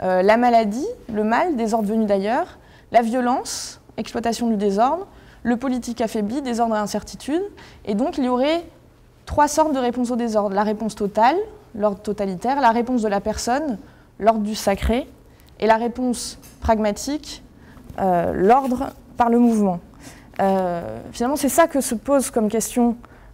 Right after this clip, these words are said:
euh, l'exposition. Je vais pas rentrer dans une analyse, euh, <laughs> philosophique de chaque terme, mais on pourra en reparler après.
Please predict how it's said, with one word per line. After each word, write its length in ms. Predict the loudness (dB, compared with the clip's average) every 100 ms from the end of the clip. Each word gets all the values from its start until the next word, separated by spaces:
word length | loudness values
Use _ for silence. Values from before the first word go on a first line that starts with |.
| 0
euh, 380 | 4 4 2
l'exposition. 580 | 2 2 2 2 2 2
Je 100 | 4
vais 40 | 4
pas 100 | 4
rentrer 220 | 4 4
dans 120 | 2
une 140 | 4
analyse, 460 | 4 4 4 2 2
euh, 180 | 0 0
<laughs> 0 |
philosophique 600 | -4 0 2 2 0 -2
de 80 | -2
chaque 260 | 0 -2 0
terme, 220 | 2 2
mais 60 | 0
on 80 | -4
pourra 220 | -2 -2
en 20 |
reparler 360 | -2 -2 0 2
après. 300 | 2 -2